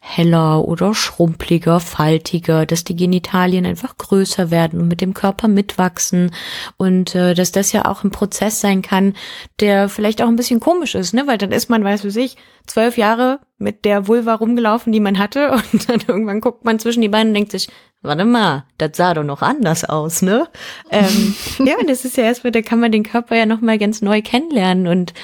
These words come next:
Speaker 1: die Veränderung, ähm, mit beobachten und das passiert ja auch ein Leben lang, ne? Also, ähm, dass Haut vielleicht faltiger wird und, äh, sich anders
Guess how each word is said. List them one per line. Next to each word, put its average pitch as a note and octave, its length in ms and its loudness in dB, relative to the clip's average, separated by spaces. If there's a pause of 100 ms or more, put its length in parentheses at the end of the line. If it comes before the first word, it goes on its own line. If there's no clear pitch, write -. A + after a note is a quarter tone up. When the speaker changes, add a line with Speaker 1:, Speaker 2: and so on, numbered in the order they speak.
(200)
Speaker 1:
die G3 60 -2
Veränderung, G3 800 0 (160)
ähm, F#3 240 -2
mit G3 180 -2
beobachten G3 840 2
und F3 260 0 (400)
das F#3 240 -2
passiert G#3 420 0
ja F#3 140 4
auch F3+ 80 0
ein F#3+ 80 4
Leben F#3 280 4
lang, G3 500 2
ne? B3+ 200 2
Also, F3+ 460 2 (420)
ähm, F3 280 2
dass E3+ 280 -4
Haut F3 320 0 (100)
vielleicht - 320 -2
faltiger E3+ 760 -2
wird D#3+ 480 0
und, D#3+ 500 -6
äh, E3 160 2
sich - 280 -4
anders F#3 300 0